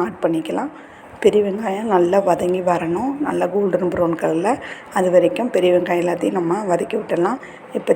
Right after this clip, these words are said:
தேவையான அளவுக்கு உப்பு போட்டுக்கலாம். பிரியாணிக்கு தேவையான அளவுக்கு உப்பு போட்டு நல்லா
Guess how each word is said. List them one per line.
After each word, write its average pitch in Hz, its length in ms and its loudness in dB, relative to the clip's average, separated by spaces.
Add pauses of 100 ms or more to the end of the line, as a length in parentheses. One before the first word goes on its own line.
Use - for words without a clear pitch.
தேவையான 185 380 6
அளவுக்கு 170 300 2 (200)
உப்பு 190 200 0 (100)
போட்டுக்கலாம். 185 560 0
பிரியாணிக்கு 180 420 4
தேவையான 175 260 0
அளவுக்கு 175 220 -2
உப்பு - 160 -14
போட்டு 220 300 -2
நல்லா 175 180 2